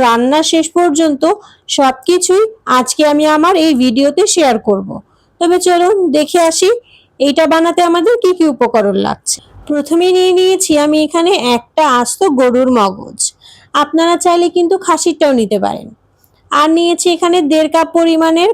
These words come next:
কাঁচা পেঁয়াজ, মগজ ভুনাতে পেঁয়াজটা একটু বেশিই লাগে। আর নিয়েছি এখানে স্বাদ মতো কাঁচামরিচ, দুটো তেজপাতা আর একটুখানি দারচিনি।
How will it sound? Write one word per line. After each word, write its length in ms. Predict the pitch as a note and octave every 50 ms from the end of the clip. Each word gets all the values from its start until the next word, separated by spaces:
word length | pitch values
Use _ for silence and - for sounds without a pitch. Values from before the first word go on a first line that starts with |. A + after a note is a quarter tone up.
| - D#4+
কাঁচা 280 | C#4 C4 B3+ - C#4+ C#4+ D4
পেঁয়াজ, 360 | D4+ D4+ D#4 E4 F4+ A#4 A#4 - - _ - - - - _ _ - B3+
মগজ 340 | B3+ B3+ B3+ B3+ B3+ D4 C#4 C#4+ C#4+
ভুনাতে 360 | F4 F4 F4 F#4 F#4+ F#4 F#4 F4+ F#4+ F#4+ -
পেঁয়াজটা 460 | C4 C4 C4+ C4+ C4+ - - - E4+ E4+
একটু 140 | D#4 - G#4+ G4+ E4
বেশিই 360 | C#4+ C4+ - - D4+ C4+ A3+ F#3+ F#3+
লাগে। 280 | F3+ F#3+ - - - A3 A3 _ _ _ _ _ _ _ _ - - _ _ -
আর 140 | D4 D#4 D#4+ D#4+
নিয়েছি 320 | E4 E4+ E4+ E4+ E4 - - F4 E4+
এখানে 280 | E4 F4 F4 E4 E4+ F#4+ B4 B4+ -
স্বাদ 240 | - G4 D4+ C#4+ C4+ B3+ C#4
মতো 200 | D4 D4 C#4 D#4+ D#4 -
কাঁচামরিচ, 680 | D4 C#4+ C#4 - D4+ D4 C#4+ D4 D4+ D4+ F4 G#4+ G#4+ - - C#4 A#3
দুটো 200 | C#4+ C#4+ C#4+ C#4+ B3+ C#4
তেজপাতা 580 | C#4 C4+ C4+ - - - - D4 C#4+ C#4+ - A4 A#4 G4
আর 60 | D4+ D#4 - A#3
একটুখানি 500 | A#3 A3+ - C#4 C4 - D4+ D4 D#4 F4 B4+ - - _ _ _ _ _ _ -
দারচিনি। 680 | A3+ C4+ C4 B3 - - - B3 G#3+ - - - A3